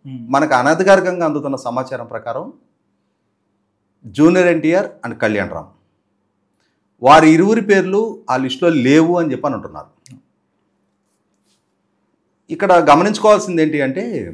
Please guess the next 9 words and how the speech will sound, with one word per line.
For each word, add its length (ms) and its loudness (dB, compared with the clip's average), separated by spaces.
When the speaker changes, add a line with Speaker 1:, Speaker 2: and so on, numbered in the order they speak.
Speaker 2:
ఈరోజు 640 0
బాలయ్య 440 4
గారి 640 0
స్వర్ణోత్సవ 720 0
సంబరాలకి 720 -6
జూనియర్ 280 -6
ఎన్టీఆర్, 440 -10
కళ్యాణ్ 300 -8
రాము 300 -8